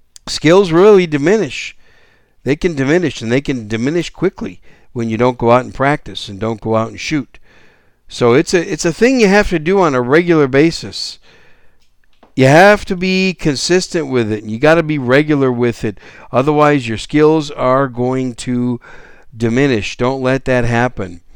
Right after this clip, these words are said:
So the D R nine twenty by Shadow Systems, uh, I wanna discuss a little bit because even though I did a full and complete review on the M R nine twenty, I wanna say a few things here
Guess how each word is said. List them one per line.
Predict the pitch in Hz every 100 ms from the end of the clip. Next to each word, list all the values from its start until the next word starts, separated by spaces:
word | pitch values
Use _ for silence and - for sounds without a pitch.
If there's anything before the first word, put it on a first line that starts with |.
| - - - - - _
So | - - 202 196 185
the | 165 190
D | 170 254 269
R | 220 220
nine | 202 196 196 190
twenty | - 185 185 170
by | 147 151 147 147
Shadow | - 165 165 165 151
Systems, | - 127 - 127 120 110
uh, | 123 131
I | 123
wanna | 139 160 143
discuss | 120 117 - 156 156 -
a | 127
little | 117 117
bit | 110 113
because | - 110 139 127 117 - - - - - -
even | 185 233
though | 226 196
I | 165
did | 165
a | 135
full | - 175 190 196
and | 175 139
complete | 139 - 180 185
review | 147 135 135 165 170
on | 139 127
the | 131 135
M | 139 175 190
R | 139 110 104 - - - -
nine | 123 120 117 110
twenty, | - 123 120 123
I | 123
wanna | 151 190
say | - 175
a | 156
few | - 151
things | - 147 135 -
here | 135 127